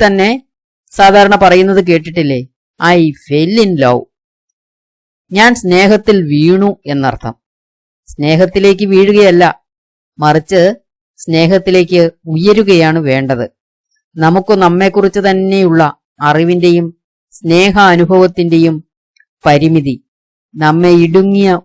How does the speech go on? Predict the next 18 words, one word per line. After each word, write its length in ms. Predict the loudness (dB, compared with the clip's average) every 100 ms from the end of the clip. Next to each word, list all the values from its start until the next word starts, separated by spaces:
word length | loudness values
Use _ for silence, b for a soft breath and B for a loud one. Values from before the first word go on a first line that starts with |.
| -6
ഒരു 240 | -4 -4 -4
അറയ്ക്കുള്ളിൽ 640 | -4 -4 -6 -4 -2 -4 _ _ _ -4
അടച്ചിട്ട് 540 | -2 -2 -4 -6 -8
ശ്വാസം 520 | -8 -4 -4 -4 -6
മുട്ടിക്കുകയാണ്. 640 | -8 -10 -10 -4 -4 -6 -12 _ _ _ _ _ _ _ _ -4
നമുക്ക് 240 | 0 2
ജീവിതത്തിൽ 500 | 2 4 4 2 0
സ്വാതന്ത്ര്യം 640 | -2 2 2 2 0 0 0
വേണം. 300 | -4 -8 _ _ _ _ _ _
സ്നേഹത്തിന് 960 | -4 0 2 2 0 -2 -2 -6 -6
ആഴമില്ലെങ്കിൽ 840 | 0 2 2 0 0 0 0 -4 -8 _ _ -8
അത് 200 | -4 -2
നമ്മെ 240 | 0 -2
ശ്വാസം 440 | -2 -2 -2 -4 -6
മുട്ടിക്കും. 420 | -6 -10 -14 -16 _ _ _ _ _ _ _ _ _ -4
അതാണ് 520 | 0 2 4 2 -2 -10 _ _ _ _ -8
ഇന്നു 240 | -2 2
കാണുന്നത്. 540 | 2 2 2 0 -2